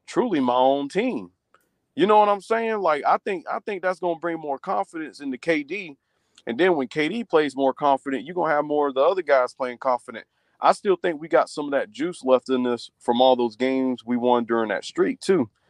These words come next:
which is why we've been staying afloat. And then seeing what Cam Thomas did, that just brings more hope, bro. I mean, it completely,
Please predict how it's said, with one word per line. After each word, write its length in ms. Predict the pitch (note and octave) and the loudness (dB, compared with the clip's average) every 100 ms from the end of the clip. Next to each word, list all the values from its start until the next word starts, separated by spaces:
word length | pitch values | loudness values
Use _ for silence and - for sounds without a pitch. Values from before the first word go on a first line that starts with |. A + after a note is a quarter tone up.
| _ - | _ 0
which 220 | B2+ B2 | 0 0
is 100 | A2 | 2
why 160 | A#2+ | 4
we've 180 | A#2 A#2+ | 4 2
been 120 | G#2+ | -4
staying 400 | G#2 - A2+ G#2 | -6 0 0 0
afloat. 420 | F#2 - C#3 D#3 - _ | -6 -2 2 2 0 _
And 140 | A2 G#2+ | -6 -2
then 220 | D3+ D#3+ | 0 0
seeing 360 | - D3 C#3+ C3 | -4 -2 0 0
what 180 | A#2+ - | -2 0
Cam 260 | C#3 C3+ | 0 0
Thomas 400 | A#2+ D3+ E3+ E3 | 0 0 0 -4
did, 440 | E3 G3+ G3 F#3 - _ _ _ _ _ _ _ | -2 0 0 -2 -6 _ _ _ _ _ _ _
that 240 | G#2+ D3+ C#3+ | 2 4 2
just 160 | G#2 | -2
brings 260 | A2 G#2 F#2+ | -4 -4 -6
more 200 | F#2 F2+ | -6 -2
hope, 220 | B2 - - | -2 -2 -6
bro. 240 | F2+ F2+ _ _ _ - | -6 -6 _ _ _ -2
I 80 | C#3 | 0
mean, 180 | A#2 | 0
it 140 | C3+ E3+ | -2 -2
completely, 480 | A#2+ G#2 C#3 A2+ | -4 -2 -2 -2